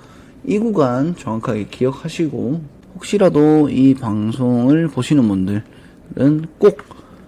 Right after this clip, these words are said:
제주 반도체 보시면서, 네, 필옵틱스, 필옵틱스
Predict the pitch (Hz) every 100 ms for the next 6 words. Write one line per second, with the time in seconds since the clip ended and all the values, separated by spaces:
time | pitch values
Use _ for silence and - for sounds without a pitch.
0 | - - - 113 123 143 143 - 139 139
1 | 147 135 117 120 104 98 120 135 160 180
2 | - - - - - - - - 240 -
3 | - - 95 87 - 165 208 - - -
4 | - - - - - - - - - -
5 | - - - - - - - - - -
6 | - - 175 190 - 143 135